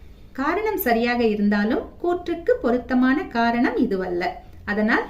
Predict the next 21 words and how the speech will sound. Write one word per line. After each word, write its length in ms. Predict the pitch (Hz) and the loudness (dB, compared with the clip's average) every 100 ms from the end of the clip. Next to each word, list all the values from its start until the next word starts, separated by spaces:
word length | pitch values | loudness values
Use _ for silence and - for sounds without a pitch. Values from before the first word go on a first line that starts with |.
| - | -4
எதனை 240 | 208 247 254 | 0 4 2
சரியான 320 | 240 240 247 262 | 2 2 4 2
விடையாக 320 | 247 240 247 247 - | 2 0 0 -2 0
தேர்ந்தெடுக்கலாம்? 600 | 247 247 240 262 262 339 - - - - - 262 | 0 0 -2 2 0 0 -8 -20 -20 -20 -10 -2
இரண்டாவதாக 580 | 330 339 370 381 370 370 | 0 2 2 4 2 2
தந்திருக்காங்க 520 | 262 247 254 240 233 | 0 0 0 0 0
இல்லையா, 220 | 233 262 427 - - | 2 0 -2 -4 -4
கூற்று 300 | 320 330 349 311 | -4 -2 0 2
மற்றும் 300 | 262 277 370 - | 0 -2 -6 -4
காரணம் 420 | 247 254 262 269 254 | 0 2 2 2 2
ஆகிய 200 | 226 226 220 | 2 2 2
இரண்டும் 340 | 226 233 233 214 | 2 2 2 0
உண்மை, 280 | 214 220 403 415 233 | 0 0 -2 -2 0
ஆனால் 280 | 226 240 440 - | 2 0 -2 -2
காரணம் 460 | 247 254 262 403 - - | 0 2 2 0 -4 -4
கூற்றின் 400 | 254 - 392 - | -4 -2 -6 -4
தவறான 440 | 294 285 277 277 262 | -2 0 2 2 2
விளக்கம். 420 | 220 214 - 214 202 - - - 220 | 0 -2 -2 0 0 -2 -14 -10 -2
இதை 120 | 220 233 | -2 0
செலக்ட் 260 | 220 - | -2 0
பண்ணி 160 | 240 | 2